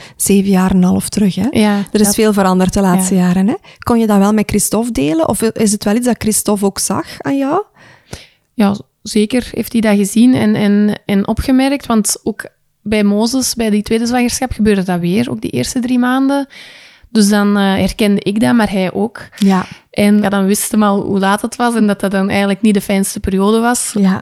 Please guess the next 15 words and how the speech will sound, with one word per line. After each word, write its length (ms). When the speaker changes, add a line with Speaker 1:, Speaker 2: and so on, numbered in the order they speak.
Speaker 2:
voor 120
ons 380
eigenlijk 300
in 60
het 100
algemeen. 560
Dus 220
ja, 240
dat, 360
dat 140
zag 240
hij 180
wel. 220
Speaker 1:
Ja, 280
oké. 480